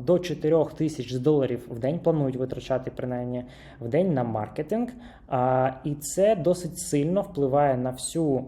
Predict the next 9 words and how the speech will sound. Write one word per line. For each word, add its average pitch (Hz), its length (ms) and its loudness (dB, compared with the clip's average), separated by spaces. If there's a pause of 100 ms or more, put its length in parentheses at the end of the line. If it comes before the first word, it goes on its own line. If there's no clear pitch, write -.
а, 131 60 -2
модель, 120 420 -2 (420)
е, 117 380 0
так 147 320 -2
як 127 280 -6
це 156 540 0
досить 135 280 -6
сильно 156 380 -2
стимулює, 147 800 0